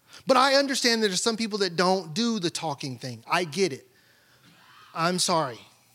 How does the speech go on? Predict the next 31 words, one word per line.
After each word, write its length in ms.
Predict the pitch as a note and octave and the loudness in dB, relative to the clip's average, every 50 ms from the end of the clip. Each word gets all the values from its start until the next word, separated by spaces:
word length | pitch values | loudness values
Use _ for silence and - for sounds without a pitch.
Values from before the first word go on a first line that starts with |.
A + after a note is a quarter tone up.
| _ _ _ _ _ _ _ _ _ _ _ _ _ _ _ _ - - - - - - - - - _ _ _ _ _ - - - | _ _ _ _ _ _ _ _ _ _ _ _ _ _ _ _ -20 -20 -20 -20 -20 -20 -20 -20 -20 _ _ _ _ _ -20 -10 -8
Again, 500 | D#3+ D#3+ D3+ A3 G3+ E3+ C3 A#2 - - _ _ _ _ _ _ _ _ _ _ _ _ _ _ _ _ _ _ _ _ | -6 -2 0 0 0 0 -2 -8 -16 -20 _ _ _ _ _ _ _ _ _ _ _ _ _ _ _ _ _ _ _ _
correct 280 | - - F3 F#3 F3 E3 | -2 0 2 2 2 0
me 100 | F#3+ F#3 | -2 -2
if 120 | E3+ - | -2 -2
I'm 140 | G3+ F#3+ G3 | -2 -2 0
wrong. 320 | F#3+ F3 D3 B2 G#2 - _ _ _ | 0 0 -2 -4 -8 -14 _ _ _
It's 100 | _ - | _ -8
gonna 180 | - F3 E3+ F3 | -4 -2 -2 0
be 80 | E3+ E3+ | -2 -2
hard 300 | E3+ F3 F3+ F#3+ F#3+ F3+ | 0 0 0 0 0 -2
to 60 | F#3+ | -4
disciple 440 | F3+ F#3 - - G#3+ G3+ F#3 E3 C#3+ | -6 -4 0 2 2 2 0 -2 -6
somebody 440 | - D#3 C#3+ C3+ C3 C#3 C3+ C3+ | -6 -6 -6 -4 -6 -6 -6 -6
if 120 | C#3 A2+ A#2+ | -8 -8 -6
you 120 | C#3+ D#3 | -6 -4
ain't 160 | D#3+ E3 D#3 | -4 -4 -4
willing 240 | D3 D#3+ E3 E3 E3+ | -4 -4 -4 -4 -4
to 80 | E3+ D#3 | -4 -4
sit 140 | - - F3 | -4 -4 -2
down 220 | E3+ E3 D#3+ E3 | -2 -2 -4 -6
and 80 | D#3+ - | -6 -4
talk 260 | F3+ D#3 C3+ - - | -4 -4 -4 -4 -8
to 140 | - C3 A#2 | -10 -10 -12
'em. 160 | G#2+ G#2+ _ _ _ _ _ _ _ _ _ _ _ _ _ _ _ _ _ _ _ _ _ _ _ _ _ _ _ _ _ _ _ _ _ _ _ _ _ _ _ _ _ _ _ _ _ _ _ _ _ _ _ | -14 -20 _ _ _ _ _ _ _ _ _ _ _ _ _ _ _ _ _ _ _ _ _ _ _ _ _ _ _ _ _ _ _ _ _ _ _ _ _ _ _ _ _ _ _ _ _ _ _ _ _ _ _
Because 260 | D3 C#3+ D#3 D3+ C#3 | -8 -6 -4 -4 -4
if 80 | C#3 D3 | -4 -4
you 100 | C#3+ C3+ | -4 -2
hand 180 | D3+ E3 F#3 | -2 -2 0
'em 60 | G3+ | -2
a 60 | G#3 G3 | -2 -2
card 420 | - A#3 A#3+ G#3+ F3+ D#3 D3 C#3 | 0 0 2 2 2 0 -4 -6